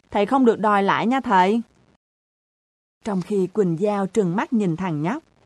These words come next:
Ánh mắt tức giận đó cho biết, nếu thật sự đang đói bụng, nó sẽ không ngại ngần gì mà không ăn tươi nuốt sống cái đứa mồm mép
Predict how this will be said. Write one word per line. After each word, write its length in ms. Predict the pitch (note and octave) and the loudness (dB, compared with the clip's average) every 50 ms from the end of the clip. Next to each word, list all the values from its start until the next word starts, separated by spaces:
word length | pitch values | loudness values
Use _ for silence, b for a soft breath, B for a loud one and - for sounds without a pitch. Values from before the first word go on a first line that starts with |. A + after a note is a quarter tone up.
| _ _ _ _ _ _ _ _ _ _ _ _ _ _ - | _ _ _ _ _ _ _ _ _ _ _ _ _ _ -4
Ánh 200 | F3 F3 G#3 A3+ | -2 0 0 0
mắt 220 | B3+ C#4+ - _ | -2 -2 -4 _
tức 180 | - D#4 - - | -6 -6 -4 -2
giận 300 | E3+ D#3 G#2 B2 D3+ D3+ | -2 -2 -2 -4 -6 -4
đó 320 | E3 E3 E3 F3 G#3 C#4 C#4 | -4 -4 -2 -2 -4 -4 -4
cho 160 | - F#3+ E3+ | -2 -2 -2
biết, 300 | D#3+ D#3 F3 A3+ D4+ E4+ b b b b b b - | 0 0 0 0 0 -4 b b b b b b -2
nếu 280 | G3+ G3+ G3 G#3+ C#4+ | 0 2 2 0 -2
thật 240 | D#4+ - B3+ G#3 - | -2 -2 -4 -4 -4
sự 300 | - - G#3 E3 A2+ C3+ | -4 -4 -4 -4 -4 -2
đang 280 | E3+ G3 G#3 G#3 G3+ F#3 | -2 -2 -2 -2 -2 -2
đói 200 | F#3 F#3+ B3 C#4 | -2 -2 -2 -2
bụng, 360 | A3+ F#3 D#3+ A#2+ C#3+ D3+ D3 - b b b b b | -2 -2 -2 -2 -4 -8 -8 -10 b b b b b
nó 260 | F#3+ G3 A3 G#3 C4+ | -4 -4 -2 -4 -4
sẽ 180 | - - F#3 | -4 -6 -6
không 300 | G3 - A#3 A3 G#3+ G3+ | -4 -2 -2 -2 -2 -2
ngại 200 | F#3 D#3+ A2+ - | -2 -2 -2 -2
ngần 340 | F3+ F#3 G3 F#3 F3 F3 E3 | -2 -2 0 0 -2 -2 0
gì 280 | F3 G3 F#3 E3+ E3+ D#3 | 2 4 4 4 4 2
mà 140 | F3 F3 D#3+ | 0 -2 -2
không 220 | - A#3 A#3+ A#3 | -2 -2 -2 -2
ăn 220 | - - A#3 A3+ | 0 0 -2 -2
tươi 320 | G#3+ - A#3+ A#3+ A#3 A3+ A3 | -2 0 0 2 2 2 4
nuốt 220 | G#3+ A#3 D4+ - | 4 2 2 0
sống 340 | - - G#3+ F#3+ G3 B3 D#4 - | -2 -2 -2 0 0 0 -2 -2
cái 120 | C4 B3 | -2 0
đứa 200 | G#3 G#3+ G#3+ C4 | 2 2 2 2
mồm 360 | C#4+ B3+ G#3+ G3+ F3+ D3+ D3+ | 4 2 2 2 2 0 0
mép 200 | D#3+ F3 A#3+ D4+ | -2 -2 -4 -4